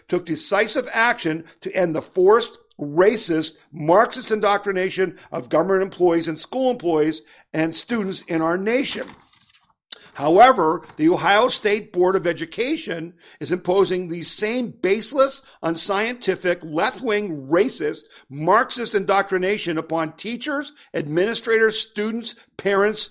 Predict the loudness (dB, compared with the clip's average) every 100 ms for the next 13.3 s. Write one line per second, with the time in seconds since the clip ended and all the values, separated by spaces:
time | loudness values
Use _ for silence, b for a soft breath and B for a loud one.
0 | b -12 -6 -2 0 -2 2 4 6 2
1 | -4 0 0 0 -2 -2 -10 -14 B -8
2 | -4 2 4 4 2 0 0 -2 4 6
3 | 4 0 b -2 -2 -2 -4 0 0 2
4 | 0 2 2 2 2 -2 -2 2 2 2
5 | -4 -4 -4 -2 -2 -4 -10 -10 -12 B
6 | B 2 2 2 -2 -4 -4 -4 -4 -4
7 | -2 0 2 0 0 -4 -2 -4 -4 -8
8 | -8 -2 0 2 2 2 0 B -2 -2
9 | 0 2 2 0 -4 -2 -4 -4 -6 -6
10 | -4 4 6 4 0 -10 b -2 4 4
11 | 4 -2 -2 4 4 4 -2 -4 0 0
12 | -4 -4 0 0 0 -4 -4 -4 0 2
13 | 4 2